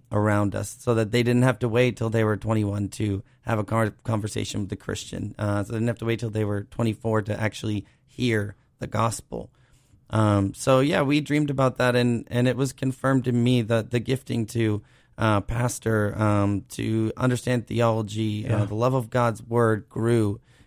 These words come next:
Speaker 1: And we ended up moving down to Dallas in two thousand thirteen.
Speaker 2: Oh, no.
Speaker 1: Yeah. <laughs>
Speaker 2: I'm just kidding.
Speaker 1: <laughs> We had been married for six months.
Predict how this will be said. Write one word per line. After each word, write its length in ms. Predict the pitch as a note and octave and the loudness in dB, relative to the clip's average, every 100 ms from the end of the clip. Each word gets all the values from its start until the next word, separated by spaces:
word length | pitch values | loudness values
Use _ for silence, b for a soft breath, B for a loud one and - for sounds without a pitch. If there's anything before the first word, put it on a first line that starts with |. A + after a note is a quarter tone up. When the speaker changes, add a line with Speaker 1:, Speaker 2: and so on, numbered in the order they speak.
| b | b
Speaker 1:
And 280 | - A2+ A2+ | 0 2 4
we 80 | B2 | 4
ended 180 | C3 C#3 | 2 4
up 60 | |
moving 260 | C3+ C#3 C#3 | 4 4 4
down 200 | C3+ C3+ | 2 2
to 100 | C3 | 0
Dallas 680 | A#2+ B2+ C3 A2 G2+ - - | 0 2 2 2 -2 -10 -4
in 240 | A2 A2+ | 0 2
two 180 | G#2+ B2 | 0 -2
thousand 580 | A#2 A#2+ A#2 B2 A#2 G#2+ | 0 2 2 2 0 0
thirteen. 760 | - B2 B2+ - - C#3 B2 A2+ | 0 2 2 0 -2 0 2 4
Speaker 2:
Oh, 220 | D3 D#3 | 4 6
no. 420 | D3 E3 D3+ A#2 - _ | 6 6 6 4 -4 _
Speaker 1:
Yeah. 380 | B2 C3 A#2+ - | 4 4 4 2
<laughs> 320 | E3+ D#3 D#3+ C3 | 4 6 4 2
Speaker 2:
I'm 220 | - C#3 | 2 4
just 160 | D3 - | 4 2
kidding. 260 | C3 A#2+ G2 - | 2 2 -2 2
Speaker 1:
<laughs> 260 | E3 C#3+ B2+ b b b | 4 4 2 b b b
We 140 | D#3 | 6
had 120 | E3+ D#3 | 6 6
been 200 | D#3 D3 | 4 6
married 380 | D3 D3 C#3+ | 6 6 2
for 460 | C3 C#3 B2+ A#2+ A#2 | 0 4 6 6 4
six 420 | - - C#3+ - | 0 -4 -4 -2
months. 460 | A#2+ A2 A#2 - | 0 0 0 -6